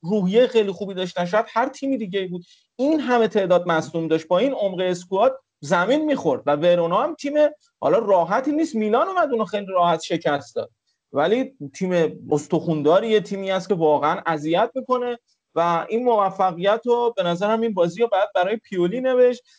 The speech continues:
ضمن این که حالا ورونا، ما قبلاً هم گفتیم، باید اشاره کنیم، بعد از اون که دو تا دفاع اصلیش فصل پیش رفتن، توی فاز دفاعی خیلی متزلزل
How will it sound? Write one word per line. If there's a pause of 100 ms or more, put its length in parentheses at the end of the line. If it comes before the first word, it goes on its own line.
(400)
ضمن
این
که
حالا
ورونا، (240)
ما (460)
قبلاً
هم
گفتیم،
باید
اشاره
کنیم،
بعد
از (420)
اون
که
دو
تا
دفاع
اصلیش
فصل
پیش
رفتن، (320)
توی
فاز
دفاعی
خیلی
متزلزل